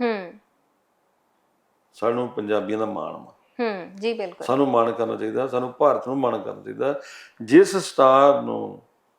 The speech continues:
Speaker 2: ਦੇਸ਼ ਦੇ ਪ੍ਰਧਾਨ ਮੰਤਰੀ ਚਾਹ ਦੇ ਕੱਪ ਲਈ ਸੱਦਦੇ ਆ।
Speaker 1: ਹਾਂਜੀ।
Speaker 2: ਜਿਸ ਸਟਾਰ ਨੂੰ ਕੈਨੇਡਾ ਦਾ ਰਾਸ਼ਟਰਪਤੀ ਜਾ ਕੇ ਸਟੇਜ ਤੇ ਚੜ੍ਹ ਕੇ ਜੱਫੀ ਪਾਉਂਦਾ।
Speaker 1: ਹੂੰ।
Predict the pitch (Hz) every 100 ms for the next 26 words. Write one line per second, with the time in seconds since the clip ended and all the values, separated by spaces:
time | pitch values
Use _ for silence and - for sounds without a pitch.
0 | _ 104 135 135 147 139 127 123 117 107
1 | 120 117 123 120 139 - - 104 101 85
2 | 87 90 _ _ _ - 220 190 - -
3 | 127 151 180 170 - 123 123 139 147 127
4 | 117 117 113 - _ _ - 127 127 135
5 | 127 107 113 - 135 135 127 120 113 117
6 | - 135 135 139 143 147 143 117 113 -
7 | 104 98 - _ 226 220 185